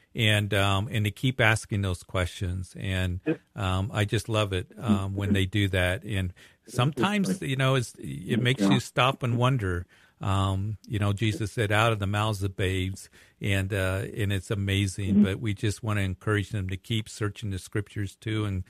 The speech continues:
Speaker 1: asking those questions and growing in the Word of God. So appreciate it, Adam.
Speaker 2: Yeah. Hey, before you go, uh, she wants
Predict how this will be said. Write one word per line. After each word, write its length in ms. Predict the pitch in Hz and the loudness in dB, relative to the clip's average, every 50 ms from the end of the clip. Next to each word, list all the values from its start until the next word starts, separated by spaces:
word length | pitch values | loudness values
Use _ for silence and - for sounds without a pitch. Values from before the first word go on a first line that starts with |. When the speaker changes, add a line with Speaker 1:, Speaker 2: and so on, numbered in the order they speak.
| - - - - - _ _ _ | -14 -20 -20 -20 -20 _ _ _
Speaker 1:
asking 400 | - 104 110 117 - - - 113 | 2 2 4 4 2 0 0 2
those 180 | 107 104 95 - | 2 2 0 -2
questions 540 | - - 98 98 117 117 110 101 101 98 98 | -2 0 4 6 6 6 6 4 0 0 0
and 120 | 95 95 | -2 -2
growing 360 | 95 101 95 98 98 98 95 | 0 0 2 2 2 2 2
in 120 | 98 98 98 | 2 2 2
the 60 | 98 | 0
Word 220 | 90 90 90 87 87 | 0 2 0 0 0
of 120 | 92 - | -2 -4
God. 360 | - 92 85 87 87 - - | -6 -6 -6 -6 -8 -10 -10
So 280 | - - 92 85 85 - - _ _ _ _ | -6 -4 -2 -2 -2 -4 -8 _ _ _ _
appreciate 480 | _ - - 151 147 - 160 147 139 135 | _ 2 4 4 6 6 8 8 8 8
it, 100 | 135 127 | 8 8
Adam. 360 | 123 123 123 123 127 123 110 - _ _ _ _ _ _ _ _ _ _ _ - - - | 8 8 8 6 6 2 0 -2 _ _ _ _ _ _ _ _ _ _ _ -16 0 6
Speaker 2:
Yeah. 220 | - 127 165 190 180 | 8 8 8 8 6
Hey, 140 | 165 185 180 | 6 4 4
before 320 | 160 160 151 - 185 185 | 2 2 4 4 4 4
you 120 | 175 170 147 | 4 4 4
go, 340 | 139 165 170 170 165 151 135 | 6 6 6 6 6 4 2
uh, 260 | 95 131 131 123 117 - - | 0 0 0 0 -2 -2 -4
she 100 | 160 160 | -2 0
wants 240 | 151 151 156 143 - | 2 0 0 0 -4